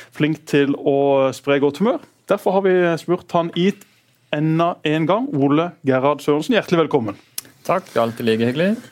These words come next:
Speaker 1: Og for dere som hører fotballradio nå for første gang, så er da Ole Gerhard Sørensen en, eh, gammel, eh,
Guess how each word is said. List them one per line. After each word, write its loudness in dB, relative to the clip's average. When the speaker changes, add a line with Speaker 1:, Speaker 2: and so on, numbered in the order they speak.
Speaker 1:
Og -4
for 2
dere 2
som -2
hører 2
fotballradio 2
nå 2
for -2
første 0
gang, 0
så 2
er 4
da 4
Ole 4
Gerhard 2
Sørensen 0
en, 0
eh, -2
gammel, 2
eh, 0